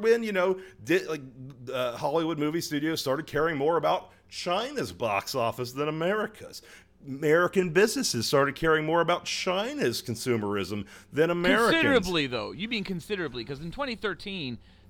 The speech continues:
Speaker 2: there was the, there was the change into, like, people paying attention to Chinese box office and stuff like that. Iron Man three had, like,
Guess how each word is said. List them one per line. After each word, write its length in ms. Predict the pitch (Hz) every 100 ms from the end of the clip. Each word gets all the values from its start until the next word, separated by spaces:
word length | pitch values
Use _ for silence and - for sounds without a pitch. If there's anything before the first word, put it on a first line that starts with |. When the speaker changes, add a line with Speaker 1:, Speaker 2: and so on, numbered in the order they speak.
| -
Speaker 2:
there 140 | 175
was 140 | 170 139
the, 140 | 156
there 140 | 151 170
was 180 | 160 131
the 120 | 147
change 420 | - 170 151 135
into, 300 | 135 - 139
like, 180 | 127 117
people 240 | 151 131
paying 200 | 123 131
attention 280 | 117 127 123
to 80 | 113
Chinese 540 | - 117 117 117 107 95 -
box 280 | 110 110 -
office 340 | 98 95 95
and 100 | 95
stuff 160 | - 92
like 120 | 92
that. 100 | 92 -
Iron 140 | 170
Man 160 | 170 135
three 220 | 180 165
had, 160 | 147 120 - - - -
like, 160 | 123